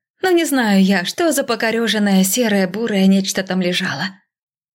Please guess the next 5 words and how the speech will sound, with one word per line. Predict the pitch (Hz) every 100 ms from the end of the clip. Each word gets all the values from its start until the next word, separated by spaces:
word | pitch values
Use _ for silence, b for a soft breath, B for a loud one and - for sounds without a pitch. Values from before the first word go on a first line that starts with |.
| _ _ _ -
Может, | 339 285 269
просто | 254 262 254
какие-то | 214 202 220 214
ценные | 202 226 214 220
ингредиенты, | 220 240 240 262 233 190 180 -